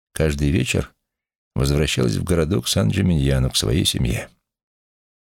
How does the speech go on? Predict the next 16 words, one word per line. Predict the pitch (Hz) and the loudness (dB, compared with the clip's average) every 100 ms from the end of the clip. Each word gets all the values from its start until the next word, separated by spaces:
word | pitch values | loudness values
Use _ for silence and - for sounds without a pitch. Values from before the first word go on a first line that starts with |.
| _ - - - | _ -12 -12 -4
Домоправительница | 78 101 147 147 156 156 135 139 | -2 0 2 0 0 0 2 2
собиралась | 143 127 123 120 - | 2 2 2 2 0
продолжить | 120 101 95 73 69 69 | 0 2 2 2 0 0
инвективу, | 69 67 - 92 65 | 0 0 0 0 2
когда | - 92 107 | 0 2 2
Джербер | 85 135 127 110 | 2 0 2 2
увидел, | 98 117 110 95 _ _ _ _ _ _ _ | 2 2 0 -2 _ _ _ _ _ _ _
как | - 80 | -2 0
в | 71 | 2
дверном | 90 98 110 92 | 2 2 2 2
проеме | 95 95 151 113 92 | 2 2 2 2 2
на | |
миг | 120 127 | 2 0
показалась | - 87 95 123 - - _ _ _ - | -4 -2 0 0 0 -4 _ _ _ -4
белокурая | 87 104 95 135 117 95 | 0 2 0 0 0 2
головка. | 95 80 67 - - | 2 2 0 -2 -6